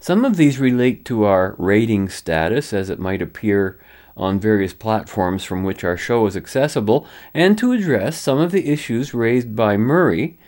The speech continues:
some considerations actually relate to our culture itself. And most interestingly, from my point of view, to the aesthetic and artistic value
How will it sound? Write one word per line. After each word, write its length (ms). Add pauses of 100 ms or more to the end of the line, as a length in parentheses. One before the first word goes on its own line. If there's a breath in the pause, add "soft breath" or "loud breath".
(320 loud breath)
some 380
considerations 840
actually 460
relate 560
to 140
our 180
culture 520
itself. 600 (140)
And 180
most 240
interestingly, 920 (280 loud breath)
from 160
my 240
point 320
of 80
view, 400 (240 loud breath)
to 120
the 200
aesthetic 500
and 140
artistic 560
value 480